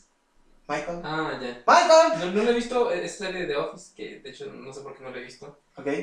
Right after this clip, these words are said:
Speaker 2: Pero sí me, sí,
Speaker 1: Sí,
Speaker 2: sí,
Speaker 1: yo
Speaker 2: sí
Speaker 1: lo
Speaker 2: lo
Speaker 1: ubicas.
Speaker 2: ubico.
Speaker 1: O el de, mm, Virgen a los cuarenta, no sé si lo ubicas, esa película.
Speaker 2: Sí, sí, sí,
Speaker 1: Ok.
Speaker 2: lo ubico.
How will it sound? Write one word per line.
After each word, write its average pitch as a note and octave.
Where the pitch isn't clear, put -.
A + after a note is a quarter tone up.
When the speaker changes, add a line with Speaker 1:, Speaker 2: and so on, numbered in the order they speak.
Speaker 2:
Pero B2+
sí C#3
me, C#3+
sí, D3
Speaker 1:
Sí, E3+
Speaker 2:
sí, E3
Speaker 1:
yo E3+
Speaker 2:
sí F3
Speaker 1:
lo -
Speaker 2:
lo F3
Speaker 1:
ubicas. -
Speaker 2:
ubico. -
Speaker 1:
O D3+
el D3+
de, C#3+
mm, C#3
Virgen D3
a E3
los C#3
cuarenta, B2+
no -
sé -
si -
lo B2
ubicas, A#2+
esa A#2+
película. -
Speaker 2:
Sí, -
sí, C#3
sí, C#3
Speaker 1:
Ok. C3+
Speaker 2:
lo B2+
ubico. -